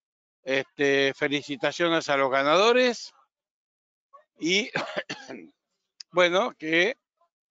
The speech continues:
eh, esperamos que sigan invirtiendo y creciendo junto con nosotros.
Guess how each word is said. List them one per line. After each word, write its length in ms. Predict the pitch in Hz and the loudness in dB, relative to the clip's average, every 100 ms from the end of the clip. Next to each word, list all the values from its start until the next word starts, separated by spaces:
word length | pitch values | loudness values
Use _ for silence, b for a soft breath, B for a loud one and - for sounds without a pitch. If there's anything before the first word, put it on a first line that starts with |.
| - | 0
eh, 1040 | 151 151 147 147 143 139 139 135 131 135 - | 4 6 6 6 4 4 4 2 2 -2 -4
esperamos 500 | 143 156 151 165 165 | -6 -2 0 0 -2
que 160 | 156 | -6
sigan 720 | - 165 160 156 147 139 131 107 _ _ _ | -8 -2 2 2 2 -4 -10 -14 _ _ _
invirtiendo 760 | 139 143 147 127 170 175 170 165 | -8 -4 -2 -2 0 0 0 0
y 80 | 139 | -2
creciendo 560 | 139 131 151 151 143 | -6 -6 -2 -2 -2
junto 320 | 135 143 131 131 | -4 -8 -6 -6
con 140 | 123 | -6
nosotros. 680 | 120 - 92 - 85 - | -10 -14 -16 -18 -20 -20